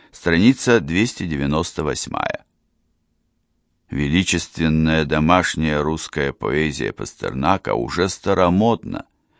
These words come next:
Она безвкусна, потому что бессмертна.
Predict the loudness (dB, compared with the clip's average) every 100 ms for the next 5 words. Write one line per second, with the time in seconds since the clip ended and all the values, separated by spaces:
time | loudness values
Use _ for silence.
0 | _ _ -20 -2 4 6 6 6 4 4
1 | -2 0 2 2 2 2 2 2 2 0
2 | 0 0 2 2 2 0 2 4 6 6
3 | 4 -2 -8 -6 -6